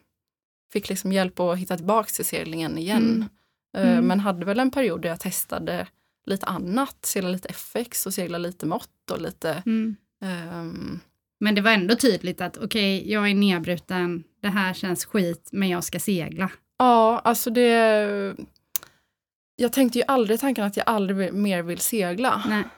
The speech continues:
Speaker 1: Eh, utan det, det är ju så, det är ju för att jag har sån stor glädje till sporten
Speaker 2: Mm.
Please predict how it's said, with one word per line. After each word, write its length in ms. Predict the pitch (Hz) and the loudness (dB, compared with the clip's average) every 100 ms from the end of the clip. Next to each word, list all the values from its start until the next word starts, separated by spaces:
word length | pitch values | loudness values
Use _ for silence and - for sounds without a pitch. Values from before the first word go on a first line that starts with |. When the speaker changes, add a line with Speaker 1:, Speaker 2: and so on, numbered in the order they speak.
| _ - 226 | _ -2 2
Speaker 1:
Eh, 420 | 214 196 185 180 | 2 2 0 -2
utan 340 | 196 - 202 | -4 0 0
det, 360 | 190 196 196 208 - - | 2 0 0 -2 -4 -12
det 220 | 202 208 | -4 -2
är 300 | 202 202 214 233 | 0 -2 -2 -4
ju 140 | 226 | -4
så, 240 | - 180 - - 233 - - | -4 -4 -4 -8 -12 -18 -12
det 140 | 202 | -4
är 40 | 202 | -4
ju 60 | |
för 140 | 202 226 | -2 -4
att 80 | 226 | -4
jag 60 | |
har 60 | 202 | -4
sån 140 | 196 185 | -4 -4
stor 180 | 175 | -4
glädje 480 | 175 180 170 175 226 | -2 -2 -2 -2 -4
till 320 | 233 180 175 | -4 -6 -6
sporten 680 | 185 - 233 - - 143 190 233 | -8 -6 -6 -6 -6 -4 -2 0
Speaker 2:
Mm. 200 | 220 | 2